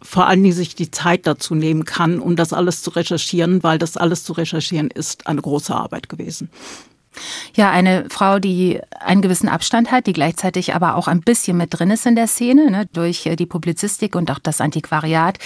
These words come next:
Speaker 2: in den Niederlanden, das Frauenbuchantiquariat, das Sie lange geführt haben.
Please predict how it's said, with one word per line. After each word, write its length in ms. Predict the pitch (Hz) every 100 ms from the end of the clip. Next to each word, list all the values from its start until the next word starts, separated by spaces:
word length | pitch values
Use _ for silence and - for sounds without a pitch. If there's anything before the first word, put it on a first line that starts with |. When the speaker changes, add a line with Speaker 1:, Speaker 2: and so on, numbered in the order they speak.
| - - -
Speaker 2:
in 80 | 196
den 100 | 196
Niederlanden, 540 | 208 220 202 190 185
das 120 | 170
Frauenbuchantiquariat, 1120 | - 180 190 190 185 180 175 - 170 170 170
das 140 | 165 -
Sie 100 | 185
lange 260 | 165 175
geführt 520 | 160 156 - 202 240 -
haben. 320 | 202 208